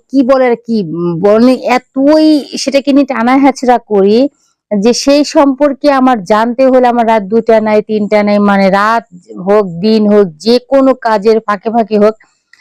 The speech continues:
আমাকে সেই বিষয়টি সম্পর্কে জানতেই হবে। আহ, এটা একটা মনের ভিতরে আমার মানে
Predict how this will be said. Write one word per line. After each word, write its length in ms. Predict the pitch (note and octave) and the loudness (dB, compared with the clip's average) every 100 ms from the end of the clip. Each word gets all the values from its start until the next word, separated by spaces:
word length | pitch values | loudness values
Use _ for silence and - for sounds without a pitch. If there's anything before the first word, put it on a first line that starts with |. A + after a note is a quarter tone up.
| - | -8
আমাকে 320 | A3+ B3+ B3+ C4+ | -2 -2 0 -2
সেই 200 | - B3 | 0 -2
বিষয়টি 320 | G#3+ A3 A3 | -2 -4 -6
সম্পর্কে 460 | G#3 A3 G3+ G3+ G#3+ | -2 -2 -2 -2 0
জানতেই 480 | F#3+ F3+ E3+ G3 A3 | 0 -2 0 2 2
হবে। 320 | G3 D3 F3 A3 - - - - | 0 -2 0 -2 -4 -18 -20 -10
আহ, 140 | - A#3+ | -6 -2
এটা 160 | C#4 C#4+ | 0 0
একটা 180 | C4+ | 0
মনের 460 | B3 G#3+ A3+ A#3+ B3 | 0 0 0 2 0
ভিতরে 300 | A#3 B3 A3+ | 0 0 2
আমার 240 | A3 G#3 G#3 | 2 0 -2
মানে 240 | G3+ G3 | -2 0